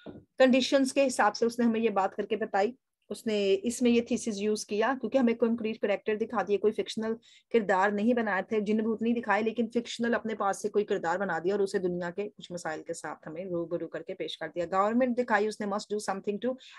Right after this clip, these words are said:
address the problem। उसने कहा गवर्नमेंट को यहाँ कुछ करना चाहिए कि वर्कर्स के साथ इतना काम करवाया जा रहा है, उनसे मीट पैकिंग प्लांट्स हो रहे हैं शिकागो के अंदर, और वो जो आए हुए लोग हैं वो वहाँ पर हॉरिबल हद तक, ए, गैर इंसाफ जो है ना चीजों से सामना करना पड़ रहा है।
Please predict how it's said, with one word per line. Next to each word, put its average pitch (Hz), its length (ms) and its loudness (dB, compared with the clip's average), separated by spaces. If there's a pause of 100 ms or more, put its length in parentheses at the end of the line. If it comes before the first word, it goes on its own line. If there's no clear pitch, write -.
address 180 340 -2
the 226 100 -2
problem। 247 260 2
उसने 190 180 -8
कहा 254 100 0
गवर्नमेंट 214 340 0
को 240 60 2
यहाँ 214 220 2
कुछ 262 140 -4
करना 247 240 0
चाहिए 294 260 -4
कि 247 80 4
वर्कर्स 214 340 -4
के 233 100 -4
साथ 208 260 -2
इतना 226 300 -4 (340)
काम 220 200 4
करवाया 190 380 2
जा 180 220 2
रहा 196 120 0
है, 202 140 0
उनसे 214 220 -2
मीट 202 320 -2
पैकिंग 214 300 -2
प्लांट्स 208 380 -2
हो 180 220 0
रहे 190 160 -2
हैं 180 80 -4
शिकागो 175 420 -2
के 196 100 -4
अंदर, 175 300 0
और 202 300 0
वो 190 140 -4
जो 190 140 -2
आए 202 200 0
हुए 190 220 -2
लोग 190 260 0
हैं 185 80 -4
वो 196 160 -2
वहाँ 196 280 -2
पर 214 160 -2 (400)
हॉरिबल 269 560 6
हद 208 80 2 (120)
तक, 208 300 -2 (340)
ए, 175 300 2
गैर 196 420 2
इंसाफ 196 540 -2
जो 180 120 0
है 165 160 -4
ना 190 140 -6
चीजों 175 300 -6
से - 260 -8
सामना 165 300 -6
करना 165 260 -10
पड़ 160 180 -12
रहा 160 100 -12
है। 165 60 -14